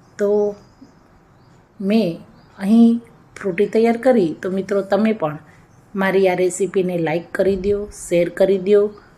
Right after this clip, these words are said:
અને નવા આવ્યા હોય તો સબસ્ક્રાઈબ અચૂક કરી દો. હવે ચમચીની મદદથી સરસ ફ્રૂટીને મિક્સ કરી લઈએ.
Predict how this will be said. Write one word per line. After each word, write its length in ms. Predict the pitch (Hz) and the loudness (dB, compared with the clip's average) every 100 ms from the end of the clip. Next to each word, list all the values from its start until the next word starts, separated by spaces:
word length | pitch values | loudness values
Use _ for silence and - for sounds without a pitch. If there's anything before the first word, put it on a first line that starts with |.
| _ | _
અને 180 | 196 180 | -6 -4
નવા 300 | 175 170 190 | -2 0 0
આવ્યા 300 | 214 254 233 | 0 2 2
હોય 140 | 160 160 - _ _ _ | 0 -4 -14 _ _ _
તો 60 | 190 | -8
સબસ્ક્રાઈબ 560 | 180 175 - 180 202 240 - _ - | -4 -4 -4 -2 -2 -4 -14 _ -18
અચૂક 280 | 170 - 185 - | -14 -8 -8 -2
કરી 260 | 190 190 | 0 0
દો. 220 | 180 190 202 208 - _ _ _ _ _ _ _ _ _ _ _ _ _ _ _ _ _ _ _ _ _ _ _ | 0 -2 -2 -6 -20 _ _ _ _ _ _ _ _ _ _ _ _ _ _ _ _ _ _ _ _ _ _ _
હવે 220 | - 190 196 | -8 -2 -2
ચમચીની 460 | 190 202 185 185 185 | -2 -4 -4 -4 -4
મદદથી 520 | 185 185 190 196 190 | -4 -4 -4 -2 -2
સરસ 440 | 185 220 190 147 - - - _ _ - | -2 0 0 -2 -8 -16 -20 _ _ -10
ફ્રૂટીને 460 | 180 175 180 180 175 | -8 -4 -4 -2 -4
મિક્સ 260 | 175 180 - | -6 -6 -2
કરી 300 | 247 269 254 | 0 2 2
લઈએ. 260 | 175 156 | 0 -2